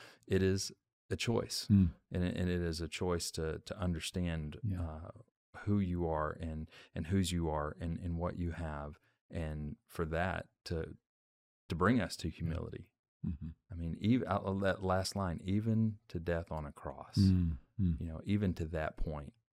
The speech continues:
Speaker 1: uh,
Speaker 2: Mm-hmm.
Speaker 1: that, that's just pretty amazing. That's, that's someone I wanna follow.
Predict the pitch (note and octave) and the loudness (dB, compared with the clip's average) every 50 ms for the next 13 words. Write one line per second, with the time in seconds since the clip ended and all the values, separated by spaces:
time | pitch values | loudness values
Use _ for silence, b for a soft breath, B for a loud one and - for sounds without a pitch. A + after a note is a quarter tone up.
0 | _ _ _ _ _ _ _ _ _ - E2 E2+ C#2 C#2+ F2 D#2 D#2+ F2+ F#2 F#2 | _ _ _ _ _ _ _ _ _ -8 -8 -6 -6 -6 -6 -4 -2 -2 -4 -4
1 | - _ - F#2+ F#2+ - - - E2 - - - F2 D#2+ D#2 D#2+ D#2 D#2 D2+ D2+ | -2 _ 2 2 4 2 0 -2 -4 -6 -4 -4 -2 -2 -2 -2 -2 -4 -4 -4
2 | D#2 D#2+ E2+ F#2+ F#2 - - - - - F2 F2 - - - - F#2 E2+ F2 F2 | -2 0 0 0 0 -2 -4 -6 -4 -2 -4 -2 -2 -2 -2 -2 0 0 0 0
3 | F2 E2+ E2 D#2+ D#2+ D#2+ - - _ _ _ _ _ _ _ - - F2 F2+ F2+ | 0 0 -2 -2 -4 -6 -8 -14 _ _ _ _ _ _ _ -8 -4 -2 -2 0
4 | E2+ E2 - - E2+ F#2 F2+ - - E2+ - | -2 -2 -2 -2 -2 -2 -4 -6 -8 -10 -14